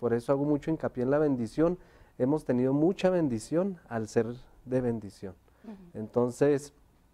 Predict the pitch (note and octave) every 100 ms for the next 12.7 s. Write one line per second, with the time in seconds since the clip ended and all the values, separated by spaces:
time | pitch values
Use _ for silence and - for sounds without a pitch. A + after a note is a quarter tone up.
0 | _ _ _ - B2+ D3 D3 B2 C3 D3+
1 | D#3 A2+ G#3+ C3 - D3 D3 E3 G3+ F#3+
2 | E3+ D3+ C#3+ D#3 E3+ B2 A2+ A#2 A#2 C#3
3 | C#3+ A2+ - A2+ C#3 C3 - G#2 A#2+ D3
4 | E3 - _ _ _ - C3+ D#3 D#3 E3
5 | E3 F3 F3 D3+ A#2+ B2+ C3+ E3+ E3+ -
6 | - - - - - C#3+ C#3 C#3 B2+ C3+
7 | D#3+ D#3+ D#3 E3 E3+ B2 B2 C#3+ D#3 C3+
8 | - A#2+ D3+ C3 A#2+ A2+ G#2+ A2+ D#3 E3+
9 | A#2+ - - _ _ - - _ _ -
10 | B2+ B2+ C3 D#3 F3 E3 C3+ F3 F#3 C3
11 | B2 D3 - B2 A#2 C#3+ D3+ A#2+ A2+ B2+
12 | G3+ F#3+ - - _ _ -